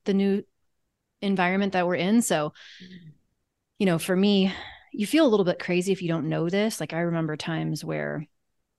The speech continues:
Speaker 1: I would pick up my phone and I would go to text my husband after he died. Like, I know it's not, I know I can't text him, right?
Speaker 2: Mm-hmm.
Speaker 1: But you pick up your phone and you, it takes a minute before you remember. Or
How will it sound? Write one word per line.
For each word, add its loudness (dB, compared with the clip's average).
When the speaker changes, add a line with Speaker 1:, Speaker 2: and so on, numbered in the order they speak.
Speaker 1:
I -4
would 0
pick -4
up -4
my -4
phone -6
and -6
I -4
would -8
go -8
to -10
text -14
my -6
husband -10
after -12
he -8
died. -12
Like, -20
I -4
know 0
it's -6
not, -4
I -2
know 6
I 2
can't -2
text -8
him, -8
right? -4
Speaker 2:
Mm-hmm. -14
Speaker 1:
But -4
you 2
pick -2
up -6
your -2
phone -4
and 0
you, -6
it -2
takes -4
a -2
minute -6
before -8
you -4
remember. -4
Or 2